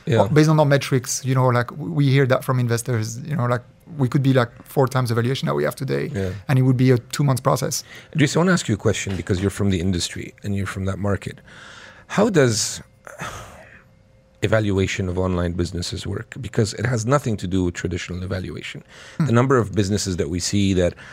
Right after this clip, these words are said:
Speaker 1: are non-profitable or that are not generating profit or that are losing money, Uber is a perfect example of that, um, and, and are losing money and are evaluated at ridiculously high sums. Um, I know it's a different,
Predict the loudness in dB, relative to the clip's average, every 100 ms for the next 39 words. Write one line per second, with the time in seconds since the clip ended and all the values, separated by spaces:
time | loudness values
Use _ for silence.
0 | -14 -4 0 0 0 0 -2 -4 -4 -6
1 | -4 -4 -2 0 0 0 0 -2 -4 -4
2 | -4 -2 -4 -4 -2 0 0 0 -2 -4
3 | -4 -4 -2 2 2 2 -4 -6 -8 -10
4 | -10 -4 -2 0 -2 -4 -4 -2 -4 -4
5 | -4 -4 -4 -6 -6 -8 -10 -14 -14 -8
6 | 2 4 4 2 -4 -4 0 0 0 2
7 | 4 4 4 4 2 2 0 -2 0 2
8 | 0 2 2 0 -2 -6 -6 -6 -2 -2
9 | -2 -6 -4 -6 -4 -2 -2 0 0 0
10 | -2 -10 -16 -20 -16 0 0 0 2 4
11 | 6 4 2 0 0 -8